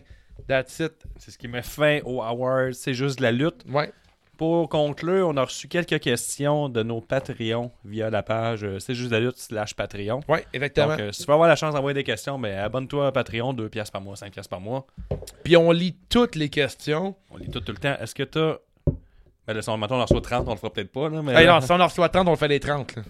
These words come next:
Speaker 2: <laughs> Mais on va faire un épisode spécial Patreon pour,
Speaker 1: Comme
Speaker 2: euh,
Speaker 1: on va les lire vite, c'est tout,
Speaker 2: Ouais, c'est
Speaker 1: hein.
Speaker 2: sûr.
Speaker 1: Ok, vous encouragez, on va tout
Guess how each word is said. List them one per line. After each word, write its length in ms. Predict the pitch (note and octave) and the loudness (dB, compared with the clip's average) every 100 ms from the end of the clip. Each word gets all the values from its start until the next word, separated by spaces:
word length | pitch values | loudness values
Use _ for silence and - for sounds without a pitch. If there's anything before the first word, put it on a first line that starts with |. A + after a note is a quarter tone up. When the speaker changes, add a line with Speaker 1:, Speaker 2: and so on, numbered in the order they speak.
| - | -18
Speaker 2:
<laughs> 200 | - - | -20 -14
Mais 80 | - A#2+ | -6 -2
on 80 | |
va 60 | G#2 | -2
faire 120 | C3+ | 0
un 60 | C3 | -2
épisode 240 | A#2 C3+ | -2 -4
spécial 400 | - A#2+ A2 A#2+ | -2 -4 -2 -2
Patreon 380 | A#2+ G#2 G#2 A2 | -2 -6 -4 -6
pour, 200 | A#2 G2+ | -6 -4
Speaker 1:
Comme 160 | - D#3+ | 0 2
Speaker 2:
euh, 40 | |
Speaker 1:
on 40 | C3+ | 4
va 60 | |
les 180 | C#3 D3 | 4 6
lire 180 | F3 C#3 | 6 4
vite, 180 | D3+ - | 0 -4
c'est 220 | - C#3 | -6 0
tout, 80 | G#3+ | 0
Speaker 2:
Ouais, 100 | B3 | 0
c'est 80 | - | -4
Speaker 1:
hein. 40 | G#2+ | -6
Speaker 2:
sûr. 140 | - - - | -8 -10 -12
Speaker 1:
Ok, 140 | - | -4
vous 300 | D#3+ B2 B2 | -2 0 2
encouragez, 600 | D#3 - E3+ D3+ D3 E3+ | 0 2 2 4 4 2
on 80 | F#3+ | 2
va 120 | C3+ | 0
tout 180 | - | 0